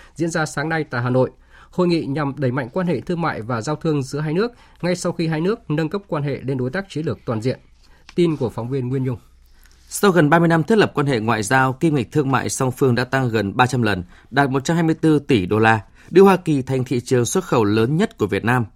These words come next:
Speaker 2: Đến nay, Hoa Kỳ là một trong những nhà đầu tư hàng đầu của Việt Nam với trên một nghìn ba trăm dự án còn hiệu lực, với tổng vốn đăng ký đạt mười một phẩy tám tỷ đô la,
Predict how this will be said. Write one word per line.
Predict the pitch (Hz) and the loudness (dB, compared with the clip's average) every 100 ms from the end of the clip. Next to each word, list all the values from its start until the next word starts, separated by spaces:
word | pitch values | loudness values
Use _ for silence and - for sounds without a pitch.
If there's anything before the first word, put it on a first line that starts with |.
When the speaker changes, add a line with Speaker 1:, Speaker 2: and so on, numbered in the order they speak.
| _ - - | _ -20 -2
Speaker 2:
Đến | 165 208 | 2 4
nay, | 196 | 4
Hoa | 185 | 2
Kỳ | 165 147 | 2 2
là | 131 | 2
một | 135 135 | 2 2
trong | 160 | 2
những | 160 175 | 0 2
nhà | 135 | 2
đầu | 117 117 | 2 0
tư | 147 139 | 2 2
hàng | 104 95 | 0 0
đầu | 110 98 | 2 0
của | 95 | 0
Việt | 92 92 | 0 0
Nam | 113 117 | 2 2
với | 113 123 | 0 -2
trên | 131 107 | -2 -2
một | 90 | -4
nghìn | 92 87 92 | -6 -6 -2
ba | 104 | -2
trăm | - 101 | -2 -6
dự | 90 85 | -2 -2
án | 85 117 - | -2 -4 -2
còn | 110 | -2
hiệu | 87 - | -2 -2
lực, | 95 - - - - | -2 -4 -12 -20 -2
với | 127 180 | 2 2
tổng | - 151 101 | 2 0 2
vốn | 110 | 0
đăng | 139 131 | 0 -2
ký | 120 117 | 0 -2
đạt | 85 120 107 | -2 -4 -4
mười | 101 | -4
một | 95 | -4
phẩy | - 85 | -4 -2
tám | 92 104 156 | 0 0 0
tỷ | 135 90 | -2 -2
đô | 98 | 2
la, | 101 101 | 2 2